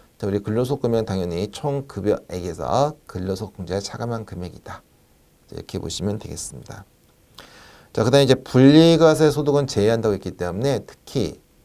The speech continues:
어, 이자나 배당 소득이 이천만 원 이하인 경우라면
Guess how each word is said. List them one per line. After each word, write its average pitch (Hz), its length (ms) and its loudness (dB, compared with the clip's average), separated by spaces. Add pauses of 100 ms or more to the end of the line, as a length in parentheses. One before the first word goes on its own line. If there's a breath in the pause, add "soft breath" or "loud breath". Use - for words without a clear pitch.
(320)
어, 82 360 -10 (120)
이자나 110 680 -4 (320)
배당 90 340 -6
소득이 - 440 -12 (260)
이천만 151 680 -2
원 147 340 0
이하인 107 440 -4
경우라면 90 720 -4